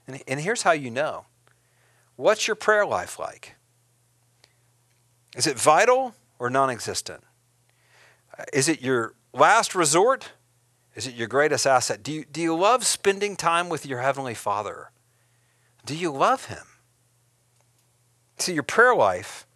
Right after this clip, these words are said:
is proportional to your picture of God. So, C T K, who's your daddy? Who's your daddy? Here's what Jesus shows us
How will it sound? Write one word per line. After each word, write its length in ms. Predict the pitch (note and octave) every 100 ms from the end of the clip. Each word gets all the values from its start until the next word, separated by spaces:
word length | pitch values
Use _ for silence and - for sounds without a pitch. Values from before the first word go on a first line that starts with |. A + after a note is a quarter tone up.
| _ _ _ _ _
is 160 | - -
proportional 960 | - - - C4 B3+ - F#3 E3 - _ _ _ _ _ _
to 100 | C#3
your 120 | B2+
picture 440 | B2 G#3 - B2 G2+
of 80 |
God. 440 | - D#3+ A#2+ G2 - _ _ _ _ _ _ _ _ _ _ _ _ _ _ _ _ _ _ _ -
So, 340 | - E3+ B2+ E2+ _
C 180 | - C#3+
T 140 | C3
K, 260 | A2+ G#2 B2 _ _ _ _ _ _ _ _ _
who's 220 | F#3 G#3+
your 100 | A3
daddy? 440 | F#3 G3 E3+ G#2+ - _ _ _ _ _ _ - _
Who's 200 | - B3
your 80 | C4+
daddy? 380 | B3 C4 G#3+ G#2+
Here's 260 | G2+ G3 A#3+
what 160 | B3+
Jesus 360 | D3+ G#3 G3 C#3+
shows 360 | - F3+ E3+
us 440 | A#2+ E2 - -